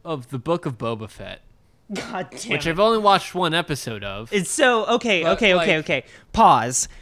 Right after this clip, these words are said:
Speaker 2: The last time we talked about the Book of Boba Fett, we and, you and I got in a shouting match on this podcast,
Speaker 1: <laughs>
Speaker 2: and, and I think I even told you to go fuck yourself, uh, because of, of your, uh, persistence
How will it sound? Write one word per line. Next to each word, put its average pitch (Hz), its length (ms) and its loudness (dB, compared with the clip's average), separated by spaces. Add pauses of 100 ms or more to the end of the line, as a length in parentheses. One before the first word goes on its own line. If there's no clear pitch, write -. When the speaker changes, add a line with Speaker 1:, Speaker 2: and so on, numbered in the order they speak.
(200)
Speaker 2:
The 170 80 0
last 190 400 4
time 233 160 6
we 208 100 4
talked 196 280 4
about 170 140 4
the 156 80 0
Book 160 160 0
of 147 60 -6
Boba 160 280 2
Fett, 151 180 4
we 185 240 4
and, 165 220 2
you 202 160 4
and 185 100 8
I 175 80 6
got 160 220 4
in 127 80 -2
a 127 40 0
shouting 214 420 4
match 135 260 2
on 135 80 -2
this 127 100 -8
podcast, 156 720 0
Speaker 1:
<laughs> 147 80 -2
Speaker 2:
and, 147 220 -6
and 156 300 4
I 165 100 4
think 233 180 0
I 247 100 6
even 180 220 2
told 175 240 -2
you 165 60 -6
to 147 80 -6
go 143 160 0
fuck 190 360 0
yourself, 127 560 -6 (100)
uh, 156 260 -2
because 165 800 -8
of, 156 400 -8
of 151 240 -6
your, 143 580 -6
uh, 127 340 -6
persistence - 960 -8